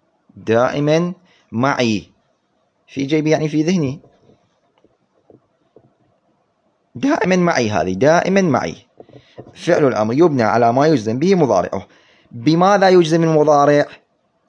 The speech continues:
بماذا يجزم المضارع؟ تفصيل. إذا كان آخره حرف،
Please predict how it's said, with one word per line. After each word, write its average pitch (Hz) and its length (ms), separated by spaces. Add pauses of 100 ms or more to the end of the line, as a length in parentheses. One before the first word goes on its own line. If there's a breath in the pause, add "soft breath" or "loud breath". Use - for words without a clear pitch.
(760)
بماذا 165 380
يجزم 151 260
المضارع؟ 131 380 (200)
تفصيل. 147 520 (640)
إذا 131 180
كان 147 220
آخره 135 440
حرف، 139 260